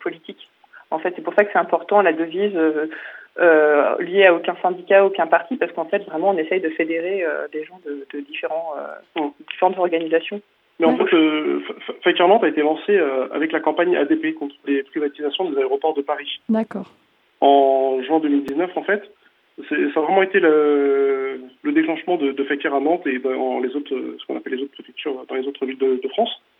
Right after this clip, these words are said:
Speaker 2: Et donc,
Speaker 3: Mhm.
Speaker 2: euh, c'est, c'est, c'est là que nous avons débuté. On a lancé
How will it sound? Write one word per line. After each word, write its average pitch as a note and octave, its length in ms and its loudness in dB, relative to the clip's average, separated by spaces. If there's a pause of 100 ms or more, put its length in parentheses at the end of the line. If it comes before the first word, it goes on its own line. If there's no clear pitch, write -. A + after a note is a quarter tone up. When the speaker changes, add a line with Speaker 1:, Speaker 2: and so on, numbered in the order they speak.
(600)
Speaker 2:
Et - 40 0
donc, C#3+ 160 2
Speaker 3:
Mhm. C#3+ 80 4
Speaker 2:
euh, C#3 140 4
c'est, C#3+ 540 4
c'est, C#3+ 180 -4
c'est D#3+ 80 2
là F#3+ 100 4
que F#3 100 0
nous D#3 60 2
avons D#3 160 4
débuté. D3+ 360 0
On D#3+ 160 4
a C#3 40 2
lancé C#3+ 200 -2